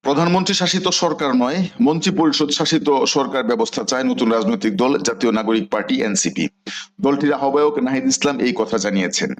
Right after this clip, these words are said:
গতকাল শনিবার উনিশে এপ্রিল সংসদ ভবনের এলডি হলে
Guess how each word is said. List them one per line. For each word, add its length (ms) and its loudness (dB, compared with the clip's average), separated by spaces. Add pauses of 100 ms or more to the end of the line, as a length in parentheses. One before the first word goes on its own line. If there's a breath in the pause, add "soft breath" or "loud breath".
গতকাল 280 0
শনিবার 400 -2
উনিশে 320 2
এপ্রিল 280 0
সংসদ 320 0
ভবনের 440 2
এলডি 380 0
হলে 380 2